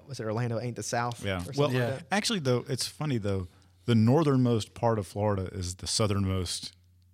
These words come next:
Speaker 2: like, in culture and tradition,
Speaker 1: Right,
Speaker 2: you
Speaker 1: of
Speaker 2: know?
Speaker 1: Florida, yeah.
Speaker 2: Right. But
Speaker 1: I'm excited.
Speaker 2: anyway. Yeah,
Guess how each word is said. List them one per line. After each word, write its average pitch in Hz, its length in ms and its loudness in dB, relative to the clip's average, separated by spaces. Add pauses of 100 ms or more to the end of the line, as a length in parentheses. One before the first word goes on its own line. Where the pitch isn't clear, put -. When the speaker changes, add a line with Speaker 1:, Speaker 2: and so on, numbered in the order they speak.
(180)
Speaker 2:
like, 87 180 -4 (800)
in 92 280 -6 (100)
culture 90 460 -10
and 80 160 -10
tradition, 170 200 -2
Speaker 1:
Right, 139 200 2
Speaker 2:
you 127 80 -2
Speaker 1:
of 123 60 -6
Speaker 2:
know? 80 60 -8
Speaker 1:
Florida, 131 300 0
yeah. 120 200 -4 (100)
Speaker 2:
Right. 82 240 -8 (1000)
But - 160 -16 (680)
Speaker 1:
I'm 120 160 -8
excited. - 320 -14
Speaker 2:
anyway. 78 180 -10 (460)
Yeah, 143 140 -8